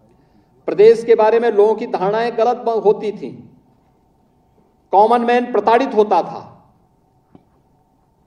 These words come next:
सरकार की निगाह में अल्पसंख्यक और बहुसंख्यक का भेद नहीं, जाति का भेद नहीं,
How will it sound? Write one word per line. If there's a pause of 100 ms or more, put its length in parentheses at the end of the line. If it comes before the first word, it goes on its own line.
(280)
सरकार
की
निगाह
में (1800)
अल्पसंख्यक
और
बहुसंख्यक
का
भेद
नहीं, (1500)
जाति
का
भेद
नहीं,